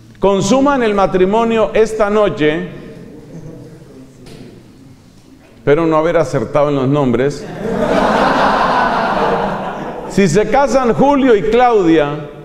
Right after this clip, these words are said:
consuman su matrimonio esta noche y no se vuelve, oye, que ponga cuidado, ya no se distraiga, pa-, eh, y se, consuman el matrimonio esta noche y no se vuelven a ver en cuarenta años,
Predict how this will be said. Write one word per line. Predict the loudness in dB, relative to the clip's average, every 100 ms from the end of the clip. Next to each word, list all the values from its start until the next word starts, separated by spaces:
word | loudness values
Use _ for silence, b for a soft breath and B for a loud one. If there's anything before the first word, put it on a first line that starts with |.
| B B B
consuman | 2 2 2 2 2 0
su | 0
matrimonio | 0 0 0 0 0 0
esta | 0 2 2
noche | 2 0 0 -2 -4 -10 -16 -20 -20 B B B
y | 4
no | 4 2
se | 4 4
vuelve, | 4 2 4
oye, | 4 2
que | 0
ponga | -2 0 0
cuidado, | 0 2 2 0
ya | -2
no | -2
se | 0
distraiga, | 0 2 2 2 2
pa-, | 0 0
eh, | 0 -4 -6 -16 -6
y | 0 0 0 -10 -16 -20 -10 -6
se, | -4 -4
consuman | -2 0 2 2 2 2
el | 0
matrimonio | 0 0 0 0 -2
esta | -2 0
noche | 0 0 2
y | 2
no | 2
se | 2 2
vuelven | 4 2 0 2
a | 2
ver | 2 2 2
en | 0
cuarenta | 0 2 2 0 0 0 0
años, | 0 0 0 -2 -6 -16